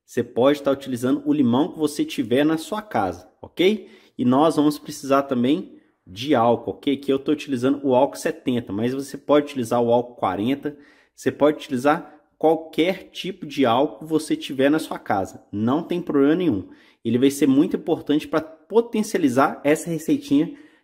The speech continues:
que a gente vai fazer aqui agora. Então aqui agora eu vou aproveitar essa colher aqui, tá um pouquinho suja mesmo, mas não tem problema não. Então a primeira coisa que eu vou fazer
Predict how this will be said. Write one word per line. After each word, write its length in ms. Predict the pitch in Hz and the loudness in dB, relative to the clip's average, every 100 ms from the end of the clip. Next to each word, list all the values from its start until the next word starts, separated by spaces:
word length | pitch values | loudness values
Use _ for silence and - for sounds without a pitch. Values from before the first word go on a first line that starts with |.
| - | 0
que 40 | 127 | 0
a 60 | |
gente 220 | 110 120 | 2 0
vai 140 | - 135 | 0 0
fazer 300 | 143 117 120 | 0 0 -2
aqui 160 | 120 | 0
agora. 500 | 180 - 95 85 - - _ _ - | -2 0 0 0 -6 -18 _ _ -8
Então 140 | 127 | -4
aqui 160 | 139 143 | 0 0
agora 240 | 113 123 | 2 2
eu 40 | |
vou 80 | 135 | 2
aproveitar 380 | 135 123 117 107 | -2 0 -2 -2
essa 180 | 104 113 | -4 -6
colher 240 | - 92 | -4 -4
aqui, 220 | 90 - | -4 -8
tá 100 | 117 | -6
um 80 | 113 | -6
pouquinho 360 | 117 101 - 101 | -6 -10 -6 -8
suja 340 | - 92 90 | -6 -8 -4
mesmo, 400 | 101 143 120 - _ _ _ | 0 2 0 -6 _ _ _
mas 160 | - 92 | -12 -8
não 80 | 107 | -6
tem 160 | 113 | -6
problema 340 | 110 117 123 139 | -2 -2 0 0
não. 280 | 104 82 _ _ _ _ _ _ _ | -2 -6 _ _ _ _ _ _ _
Então 140 | - 104 | -12 -12
a 40 | |
primeira 360 | - 113 147 139 | -4 0 2 2
coisa 260 | 113 104 | 0 -2
que 60 | - | -4
eu 60 | 101 | -6
vou 80 | |
fazer 600 | 95 90 95 131 147 - | -4 -8 -2 -2 -2 -16